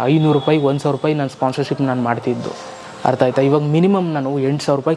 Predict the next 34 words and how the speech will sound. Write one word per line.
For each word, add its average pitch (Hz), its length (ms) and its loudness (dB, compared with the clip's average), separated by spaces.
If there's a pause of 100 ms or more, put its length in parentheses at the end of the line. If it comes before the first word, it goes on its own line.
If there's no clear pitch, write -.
ಕೇಳೇ 135 200 2
ಕೇಳ್ತೀನಿ 123 360 -4
ಒಂದು 131 220 2
ಸ್ಪಾನ್ಸರ್ 127 460 -2
ವಿಡಿಯೋ 127 240 2
ಮಾಡೋದಕ್ಕೆ. 110 480 -6 (380)
ಮಾಡ್ತೀನಿ 151 440 2
ಅಂತಂದ್ರೆ 143 300 0
ಮಾಡ್ಲಿ, 123 400 -4
ಇಲ್ಲ 143 200 2
ಅಂತಂದ್ರೆ 131 320 -2
ಬೇಡ 123 240 -2
ಅಂತ 120 180 -4
ಬಿಟ್ಟಾಕ್ತೀನಿ 123 500 -4
ಅಷ್ಟೇ. 113 240 -8 (380)
So 151 100 6
ನೀವು 143 160 0
ನೋಡಿರ್ತೀರ 143 460 2
ನಾನು 123 200 0
ಮಾಡೋ 131 240 2
ಸ್ಪಾನ್ಸರ್‌ಶಿಪ್ 135 600 -6
ವಿಡಿಯೋಸ್‌ಗಳು 131 440 0 (800)
ಎಲ್ಲೋ 135 240 4
ರೇರ್ 139 300 0
ಇವಾಗ 120 240 -2 (120)
actually. - 300 -4 (340)
So 143 120 4
ನಾನು 143 380 0
ತಲೆ 143 240 0
ಕೆಡಿಸ್ಕೊಳ್ಳಲ್ಲ. 143 500 -2
ಮುಂಚೆ, 147 460 0
ಮುಂಚೆ 147 420 -2
ಎಲ್ಲ 151 160 0
ನಾನು 143 400 0